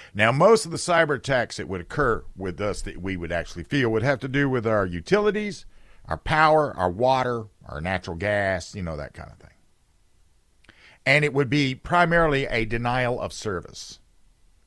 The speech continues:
right? Um, and that would be, uh, the, the thing to understand is that all these things that can be done to us, we could do to them too.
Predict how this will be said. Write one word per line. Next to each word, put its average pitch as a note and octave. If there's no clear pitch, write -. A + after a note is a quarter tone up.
right? F#2+
Um, F#2+
and A#2
that A#2+
would E3
be, C#3+
uh, G#2
the, A2
the G#2
thing G#3
to E3
understand D#3
is G#2+
that G#2+
all F3+
these D#3+
things D#3
that A2
can A#2
be A#2+
done A2+
to C#3
us, B2+
we C#3
could G#2
do A2+
to F2
them G#2
too. E2+